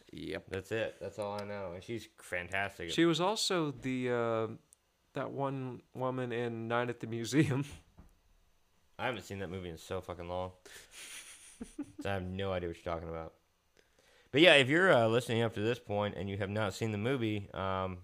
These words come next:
Speaker 2: well,
Speaker 1: Carla
Speaker 2: s-
Speaker 1: Gugino.
Speaker 2: Yeah, y-, yep. That's her name. Okay.
Speaker 1: Yep.
Speaker 2: Then I'm sorry that you <laughs> d-, ignored our spoiler warning. <laughs>
Speaker 1: Yeah, this, this movie, man.
Speaker 2: It's such a good one, though.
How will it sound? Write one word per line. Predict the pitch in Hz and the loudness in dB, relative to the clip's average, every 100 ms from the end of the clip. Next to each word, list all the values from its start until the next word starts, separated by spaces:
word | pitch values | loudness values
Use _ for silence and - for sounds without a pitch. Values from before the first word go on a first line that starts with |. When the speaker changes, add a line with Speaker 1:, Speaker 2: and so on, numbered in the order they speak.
| _ - | _ -4
Speaker 2:
well, | 110 123 - _ _ _ _ _ _ _ _ _ _ - - _ | 0 0 -4 _ _ _ _ _ _ _ _ _ _ -20 -20 _
Speaker 1:
Carla | 160 160 165 | 4 6 6
Speaker 2:
s- | 143 | 2
Speaker 1:
Gugino. | - 123 104 101 - | 0 -2 -4 -10 -10
Speaker 2:
Yeah, | 104 104 | -4 -4
y-, | 104 - | -4 -8
yep. | 95 - _ _ _ - | -10 -10 _ _ _ -10
That's | 98 98 | -10 -8
her | |
name. | 98 98 90 - - | -6 -6 -8 -16 -12
Okay. | 90 - 90 90 | -12 -2 -4 -2
Speaker 1:
Yep. | - 82 _ _ _ _ _ _ _ - | -8 -10 _ _ _ _ _ _ _ 2
Speaker 2:
Then | 98 | 6
I'm | 117 123 | 6 4
sorry | - 139 117 104 | 4 6 6 4
that | 104 - | 0 -4
you | 104 - | -6 -6
<laughs> | - | -10
d-, | 87 - | -10 -6
ignored | 101 98 98 98 | -6 -4 -4 -2
our | 85 90 | -2 -2
spoiler | 92 - 90 90 87 87 87 _ - | -6 -10 -6 -4 -4 -6 -10 _ -12
warning. | 98 101 85 87 | -8 -8 -8 -10
<laughs> | - - - - - - - - - - _ - | -14 -20 -18 2 2 2 -6 -16 -20 -20 _ -12
Speaker 1:
Yeah, | 95 92 101 73 - | -8 -6 -6 -8 -10
this, | - - 95 120 | -14 -16 -14 -10
this | 135 - - 87 | -8 -8 -10 -12
movie, | 113 90 - 80 | -12 -12 -16 -20
man. | - - - - _ _ _ _ _ _ - 135 | -20 -20 -20 -20 _ _ _ _ _ _ -4 -2
Speaker 2:
It's | - | 2
such | 180 170 | 2 2
a | 117 | 0
good | 92 | 0
one, | 87 92 82 | 0 -2 -2
though. | 82 | -6